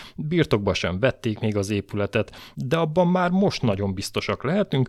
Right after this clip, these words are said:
hogy a mi érdekeinket is fogja szolgálni a dolog. Szóval nesze semmi, fogd meg jól. Csöbör annyit csinált, hogy megpróbálta hangzatos lózunk mentén meglovagolni az avasszálló eladását, mintha neki aztán bármi köze is lenne ahhoz, ami történik.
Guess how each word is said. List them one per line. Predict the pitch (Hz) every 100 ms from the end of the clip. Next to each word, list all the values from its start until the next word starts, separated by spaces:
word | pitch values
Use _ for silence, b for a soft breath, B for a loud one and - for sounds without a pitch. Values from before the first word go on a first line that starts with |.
| B B
hogy | 180 185
a |
mi | 208 170
érdekeinket | 95 95 90 101 98 - -
is | 101
fogja | - 95 87
szolgálni | 95 90 87 92
a | 87
dolog. | 87 80 82 - B B B
Szóval | - 160 160
nesze | 170 - 98
semmi, | - 160 85 - - _
fogd | - 107 92
meg | 87 85
jól. | 87 80 - _ _ _ B B B
Csöbör | - 202 196
annyit | 151 110 104
csinált, | - 95 85 - - -
hogy | - 175
megpróbálta | 185 208 135 110 104 -
hangzatos | 107 220 190 113 98 117 -
lózunk | 110 101 104
mentén | 104 101 - 101
meglovagolni | 107 104 90 95 95 95
az | 92
avasszálló | 95 90 - - 90 92
eladását, | 90 87 85 87 - 85 - B B B
mintha | 175 170 156
neki | 151 -
aztán | 127 - 120 117 120
bármi | 175 107 98
köze | - 98 95
is | 92 -
lenne | 98 92 92
ahhoz, | 90 104 95
ami | 90
történik. | - 98 87 98 85 85